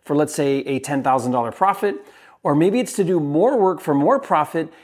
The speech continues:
and fix and flip it for, let's say, a forty thousand dollar profit. Now, let me illustrate using a current deal I'm working on.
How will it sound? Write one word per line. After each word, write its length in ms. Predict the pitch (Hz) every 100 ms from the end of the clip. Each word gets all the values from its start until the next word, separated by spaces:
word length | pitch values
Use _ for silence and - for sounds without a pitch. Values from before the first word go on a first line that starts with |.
| _
and 240 | - 151 151
fix 280 | - 254 208
and 120 | 165
flip 220 | 165 151
it 140 | 156
for, 120 | - 147
let's 220 | 147 -
say, 200 | 156 143
a 200 | - 147
forty 340 | - 190 202
thousand 340 | 147 139 123 123
dollar 180 | 117
profit. 440 | 113 127 107 - - _ _
Now, 140 | 147 180
let 80 |
me 140 | 294 392
illustrate 400 | 247 233 226 190
using 280 | 202 180 190
a 100 | 151
current 380 | - - 226 196
deal 240 | 165 165
I'm 160 | 143 131
working 320 | 165 170 131
on. 220 | 104 85